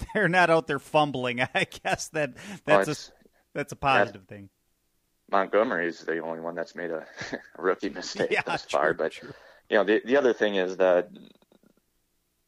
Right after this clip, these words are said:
Speaker 2: that second, second tier offensive line, that's what they have to work with as well. And that unit, you know, made, made a few strides from, from last week again, but,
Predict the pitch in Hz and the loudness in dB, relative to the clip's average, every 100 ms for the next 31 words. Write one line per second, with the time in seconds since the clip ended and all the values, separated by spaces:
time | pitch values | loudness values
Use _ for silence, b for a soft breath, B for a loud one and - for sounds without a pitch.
0 | _ 101 90 - 98 85 80 _ _ - | _ 0 0 0 -4 -4 -10 _ _ -4
1 | 113 98 - 95 90 78 80 - 82 80 | -4 -4 -6 -2 0 2 -2 -4 -10 -8
2 | 78 78 76 80 76 76 76 - - - | -6 -4 -4 -6 -10 -6 -6 -8 -20 -20
3 | _ _ _ _ _ _ _ _ 80 82 | _ _ _ _ _ _ _ _ -4 -2
4 | 80 78 76 - 60 60 57 - 57 - | 0 0 0 -4 -6 -6 -6 -6 -8 -8
5 | _ 62 67 53 52 - - 69 71 - | _ -14 -4 -2 0 -4 -8 -8 -8 -12
6 | b b b b b _ _ 95 117 110 | b b b b b _ _ 0 2 0
7 | 110 107 110 - 92 90 85 82 87 - | -2 0 0 -2 -6 -4 -4 -6 -8 -14
8 | _ _ _ 90 87 82 - 90 82 80 | _ _ _ -8 -6 -6 -8 -8 -6 -6
9 | 82 - _ _ - - 85 76 80 - | -8 -14 _ _ -16 -4 -2 -2 -12 -8
10 | 82 - 87 82 82 82 - 82 73 73 | -8 -6 -10 -6 -6 -6 -8 -10 -8 -10
11 | 90 80 80 76 76 76 | -6 -6 -6 -4 -2 -2